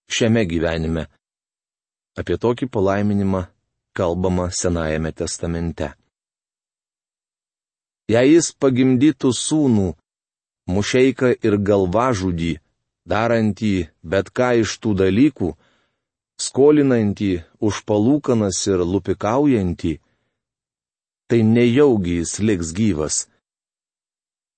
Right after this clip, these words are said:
Jis neliks gyvas. Jis padarė visus tuos bjaurius nusikaltimus ir tikrai mirs, o jo kraujas kris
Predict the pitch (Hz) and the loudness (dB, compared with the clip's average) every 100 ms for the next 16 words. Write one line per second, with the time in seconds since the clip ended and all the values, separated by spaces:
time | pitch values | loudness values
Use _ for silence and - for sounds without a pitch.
0 | _ 104 95 - - 95 95 92 104 90 | _ -2 0 -4 -6 -2 0 0 0 -4
1 | 80 82 73 - - _ _ _ _ _ | -4 -4 -4 -6 -8 _ _ _ _ _
2 | _ _ - 120 - 127 139 143 139 127 | _ _ -2 0 2 2 4 4 4 2
3 | - 151 139 - 135 127 98 87 104 120 | 2 2 2 0 2 2 2 0 2 4
4 | 110 123 143 - 120 113 117 - 113 95 | 6 4 4 2 0 0 -2 0 0 0
5 | - 110 123 127 - _ _ _ _ _ | 0 2 2 0 -4 _ _ _ _ _
6 | _ - 123 - 113 113 104 95 104 135 | _ 0 0 2 -2 2 2 4 2 2
7 | - - _ _ _ _ _ _ _ 107 | -2 -6 _ _ _ _ _ _ _ 2
8 | 117 113 123 160 131 98 85 - 101 92 | 4 2 4 4 4 2 0 -4 -2 0
9 | - - | -2 -6